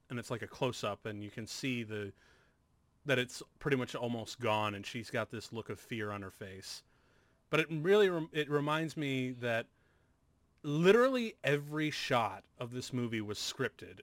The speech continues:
and storyboarded and meticulously planned. 'Cause, um, when Spielberg did Jaws, obviously, you know,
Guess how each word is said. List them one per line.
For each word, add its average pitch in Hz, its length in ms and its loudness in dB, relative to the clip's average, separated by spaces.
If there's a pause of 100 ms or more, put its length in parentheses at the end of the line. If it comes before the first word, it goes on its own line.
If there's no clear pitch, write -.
and 113 140 -8
storyboarded 104 1000 0
and 117 220 -6
meticulously 123 840 -6
planned. 87 540 -12 (680)
'Cause, 131 440 2
um, 117 480 0 (420)
when 143 200 -2
Spielberg 147 440 0
did 120 200 0
Jaws, 131 420 2
obviously, 110 720 -4
you 127 160 -8
know, 104 380 -4